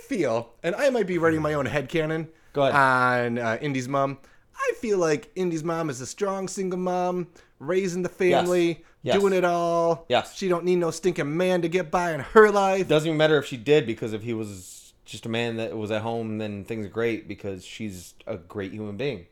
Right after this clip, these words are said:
Speaker 1: Yeah.
Speaker 2: The end.
Speaker 1: She's the rock star. And hearing
Speaker 2: She's
Speaker 1: somebody say, "Heck no, my mom owns her own business."
Speaker 2: Bam!
Speaker 1: Selling
Speaker 2: With
Speaker 1: pot brownies or something.
Speaker 2: And I think, uh, with the way that this episode works, I think what she does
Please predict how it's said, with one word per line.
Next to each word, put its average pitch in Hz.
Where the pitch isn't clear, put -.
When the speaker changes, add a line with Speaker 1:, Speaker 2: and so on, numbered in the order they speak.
Speaker 1:
Yeah. 381
Speaker 2:
The 101
end. 98
Speaker 1:
She's 202
the 233
rock 269
star. 131
And 127
hearing 214
Speaker 2:
She's 180
Speaker 1:
somebody 202
say, 156
"Heck -
no, 262
my 214
mom 175
owns 214
her 185
own 123
business." 226
Speaker 2:
Bam! 226
Speaker 1:
Selling 160
Speaker 2:
With -
Speaker 1:
pot 294
brownies 160
or 139
something. 135
Speaker 2:
And 175
I 175
think, 311
uh, 156
with 143
the 143
way 208
that 196
this 165
episode 156
works, 117
I 131
think 240
what 170
she 160
does 139